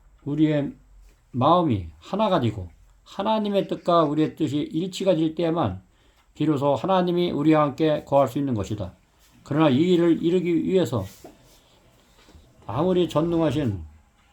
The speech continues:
하나님이라 할지라도 우리의 협력 없이 이 일을 이룰 수는 없다. 곧 우리의 의지가 나 자신의 하나님의 뜻에 일치하기를 원하여 우리의 마음을 하나님의 마음에 일치시키기 위하여 하나님의 마음 쪽으로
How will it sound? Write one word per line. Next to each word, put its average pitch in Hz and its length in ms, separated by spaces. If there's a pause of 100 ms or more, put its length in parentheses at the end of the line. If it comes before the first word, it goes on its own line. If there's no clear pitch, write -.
(240)
하나님이라 170 720
할지라도 147 500 (400)
우리의 139 420
협력 180 380
없이 180 420
이 131 60
일을 156 360
이룰 156 180
수는 165 200
없다. 98 320 (440)
곧 131 220
우리의 143 320
의지가 131 680
나 127 180
자신의 156 400
하나님의 170 440
뜻에 160 400
일치하기를 170 600
원하여 139 460 (580)
우리의 143 320
마음을 131 420
하나님의 175 480
마음에 156 440
일치시키기 170 720
위하여 107 360 (640)
하나님의 180 560
마음 139 360
쪽으로 156 500